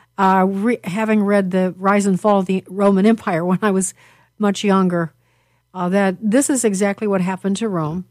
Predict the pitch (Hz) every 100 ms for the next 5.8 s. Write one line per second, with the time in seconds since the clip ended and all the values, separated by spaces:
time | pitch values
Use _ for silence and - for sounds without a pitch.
0 | _ 175 170 170 170 226 214 - 233 202
1 | 208 196 - 208 220 202 220 185 170 277
2 | 269 151 156 - 185 170 - _ - 220
3 | - 214 196 208 196 247 294 302 277 226
4 | 226 180 156 - 233 220 226 208 196 190
5 | 185 190 185 185 196 170 165 196